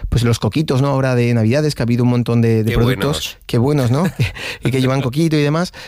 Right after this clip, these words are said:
Speaker 1: pero hay otros productos también que llevan aceite de coco para
Speaker 2: Sí.
Speaker 1: darle sabor o, o incluso para, para cambiarle un poquito la, la textura. Y es ahí donde hay que tener cuidado, porque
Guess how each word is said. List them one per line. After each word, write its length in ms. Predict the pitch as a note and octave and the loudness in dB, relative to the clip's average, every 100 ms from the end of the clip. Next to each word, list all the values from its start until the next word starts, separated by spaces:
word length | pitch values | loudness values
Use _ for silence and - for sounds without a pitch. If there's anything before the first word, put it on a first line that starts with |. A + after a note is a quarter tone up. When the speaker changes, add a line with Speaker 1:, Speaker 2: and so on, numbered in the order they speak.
| - - | -12 -2
Speaker 1:
pero 320 | B2+ B2 A2+ - | 0 2 -2 -4
hay 180 | - B2+ | -2 -2
otros 200 | D3 D3 | 0 -2
productos 340 | C#3 D#3 E3 D3+ | 0 -2 0 0
también 200 | C#3 D#3 | 0 0
que 100 | B2+ | 0
llevan 180 | A#2+ | 0
aceite 240 | A#2+ A#2+ B2+ | 0 0 0
de 80 | B2 | 0
coco 240 | D3+ D3 | 0 -2
para 120 | B2 A#2 | -2 -2
Speaker 2:
Sí. 40 | |
Speaker 1:
darle 140 | A#2 A#2+ | 0 0
sabor 380 | A#2+ C#3+ E3+ E3+ | 0 0 0 0
o, 40 | C#3+ | -2
o 180 | B2+ B2+ | 0 0
incluso 360 | A#2+ B2+ A#2+ | 0 0 -2
para, 340 | A#2 A#2 A2 G#2+ | -2 -2 -2 -2
para 280 | - A2+ A2 | 0 0 -2
cambiarle 400 | - A#2 A#2+ C3+ | 0 0 2 0
un 80 | B2+ | 0
poquito 360 | B2 B2+ B2+ | 0 0 0
la, 180 | B2 A#2+ | 0 0
la 80 | A#2+ | -2
textura. 400 | B2+ C#3 F#3 B3 - - - - - | -2 0 0 -2 -8 -20 -20 -20 -4
Y 120 | C#3+ | -2
es 100 | C#3 | 0
ahí 120 | D3 D#3 | 0 0
donde 180 | E3 D#3 | 0 0
hay 40 | |
que 60 | D3 | 0
tener 220 | C3 B2+ | 0 0
cuidado, 320 | C#3+ F#3 B2 | 0 0 0
porque 480 | A#2 A2+ A2+ G#2+ | 0 0 0 0